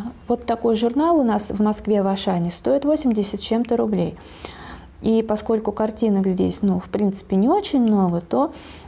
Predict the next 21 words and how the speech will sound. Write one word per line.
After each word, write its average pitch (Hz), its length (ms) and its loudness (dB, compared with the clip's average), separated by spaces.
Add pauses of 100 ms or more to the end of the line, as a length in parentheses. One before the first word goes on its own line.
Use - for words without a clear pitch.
(140)
бумага 214 580 2
здесь 214 400 -2
вполне 214 500 0
качественная. 170 840 -4 (520)
Единственное, 262 480 0
щас 220 280 0
изменилась 208 600 2
обложка, 220 540 0
она 202 180 2
стала 202 300 -2
такой 196 300 -2
более 190 380 2
глянцевой. 226 720 0 (720)
Давайте 208 540 0
полистаем. 254 640 0
Насколько 247 460 0
я 233 160 4
знаю, 240 420 2 (400)
а, 202 340 2
в 196 140 2
интернете 226 720 2